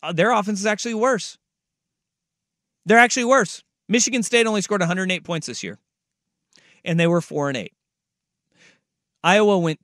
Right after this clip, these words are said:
ten and friggin' two. <laughs> I don't, like, they just play field position, defense, punt, and I love everything about like,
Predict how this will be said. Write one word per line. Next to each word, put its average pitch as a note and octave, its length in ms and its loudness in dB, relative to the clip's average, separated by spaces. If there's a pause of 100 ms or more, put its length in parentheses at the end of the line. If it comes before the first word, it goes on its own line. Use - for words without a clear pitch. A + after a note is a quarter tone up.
ten D#3 380 -6 (100)
and A#2+ 160 -12
friggin' A#2+ 600 -8 (100)
two. F2+ 300 -12 (600)
<laughs> - 600 -14
I A3+ 180 6
don't, F3 440 2
like, C#3+ 380 -2
they F3 180 -2
just F3 260 -6
play C3+ 420 0 (160)
field C#3+ 260 -4
position, C3 580 -8
defense, A#2 540 -8
punt, A#2+ 360 -10 (760)
and D3 480 2
I E3 180 4
love D#3 320 2
everything C3+ 400 -4
about A#2 440 -2 (400)
like, A#2 260 -12